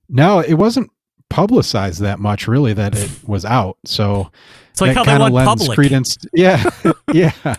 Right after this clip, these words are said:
Speaker 1: just kinda was out. You
Speaker 2: Wow.
Speaker 1: know, I, w-, I was surprised to see it just 'cause I, like I said, it's not spring.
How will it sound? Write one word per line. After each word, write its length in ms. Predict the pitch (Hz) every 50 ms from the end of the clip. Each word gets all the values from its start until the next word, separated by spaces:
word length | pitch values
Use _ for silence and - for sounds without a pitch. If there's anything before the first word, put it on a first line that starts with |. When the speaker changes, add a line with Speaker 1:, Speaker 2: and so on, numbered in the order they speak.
| _ - - - - - - - - _ -
Speaker 1:
just 180 | 143 135 -
kinda 240 | - 170 147 143 139
was 160 | 123 117 101
out. 340 | 123 131 131 113 98 98 - _
You 160 | - 117 110
Speaker 2:
Wow. 120 | 110 110 113 117 113
Speaker 1:
know, 60 | - -
I, 100 | - 117
w-, 140 | 117 117 131 -
I 100 | 135 151
was 140 | 165 165 147
surprised 400 | - 147 - - 156 151 131 113
to 100 | 123 113
see 220 | - - 160 151
it 100 | 117 110 104
just 180 | 113 110 -
'cause 320 | - 110 98 95 92 - - -
I, 200 | 101 101 104 -
like 180 | - 98 101 107
I 60 | 98
said, 260 | - - 131 113 87
it's 120 | 87 - -
not 140 | 110 101 -
spring. 400 | - - 117 117 107 87 85